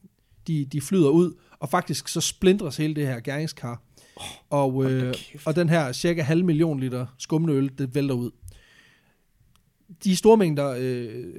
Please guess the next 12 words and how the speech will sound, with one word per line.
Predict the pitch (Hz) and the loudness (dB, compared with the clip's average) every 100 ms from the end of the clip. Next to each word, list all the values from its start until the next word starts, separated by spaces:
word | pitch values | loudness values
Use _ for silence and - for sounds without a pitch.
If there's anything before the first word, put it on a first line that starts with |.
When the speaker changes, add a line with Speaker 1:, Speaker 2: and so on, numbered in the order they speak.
| - | -4
Speaker 1:
øl, | 170 185 | -2 0
der | |
vælter | 156 143 143 | 0 0 -2
ud, | 220 208 - _ _ _ _ | 0 -2 -4 _ _ _ _
starter | - 185 196 | -6 0 0
en | 190 | 0
kædereaktion, | 165 202 180 131 - 135 117 | 2 2 2 -6 -6 -8 -8
så | - 151 | -8 -6
flere | - 185 220 | 4 6 6
gærtanke | 220 151 160 139 123 123 113 - _ | 2 -2 -2 -2 -4 -6 -10 -14 _
simpelthen, | - 151 143 135 | -2 0 0 -2
øh, | 117 123 120 117 | -6 -8 -8 -12